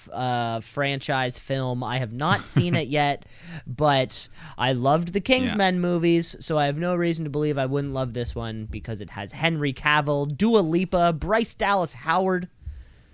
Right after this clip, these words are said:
Speaker 2: <laughs> And I don't think The Rock has really ever had a movie or T V show that was universally praised. You know, like Peace Walker, everyone I heard loved that show and thought John Cena was awesome.
Speaker 1: John Cena was, yeah,
Speaker 2: I
Speaker 1: he
Speaker 2: don't
Speaker 1: was
Speaker 2: think The Rock's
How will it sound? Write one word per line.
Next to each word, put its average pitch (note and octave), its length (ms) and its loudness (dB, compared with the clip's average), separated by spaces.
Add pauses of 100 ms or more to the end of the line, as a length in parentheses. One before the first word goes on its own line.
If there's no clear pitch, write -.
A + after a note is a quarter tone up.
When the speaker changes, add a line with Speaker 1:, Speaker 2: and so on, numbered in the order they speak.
(580)
Speaker 2:
<laughs> G#2+ 60 -6 (1160)
And B2 100 4
I D3+ 100 10
don't F3 160 4
think E3 160 2
The D3 100 4
Rock C#3+ 320 6
has C3 160 0
really C3+ 200 4
ever C3+ 180 4
had B2+ 500 6 (1400)
a A2+ 120 0
movie A#2+ 440 6
or A#2 60 4
T B2 220 0
V A#2+ 160 2
show G2 320 0
that F#2+ 100 -2
was G2 180 -2
universally G2+ 580 -2
praised. G2 640 -6 (840)
You - 120 -4
know, F2+ 180 -2
like G2 240 -2
Peace G3 280 6
Walker, A2+ 360 4
everyone A#2+ 480 4
I G#2 140 0
heard G2+ 300 -2
loved G2+ 220 -4
that F#2 200 -6
show F#2+ 320 -6
and F#2+ 100 -6
thought F#2 180 -10
John F#2 220 -6
Cena F#2 240 -8
was F#2 140 -8
awesome. G2 340 -8
Speaker 1:
John E3+ 260 2
Cena F#3 220 2
was, F3+ 140 4
yeah, G3 140 4
Speaker 2:
I - 140 -4
Speaker 1:
he F3 60 2
Speaker 2:
don't F3 80 4
Speaker 1:
was F#3 100 4
Speaker 2:
think G3 160 -2
The - 60 -8
Rock's G#3 120 8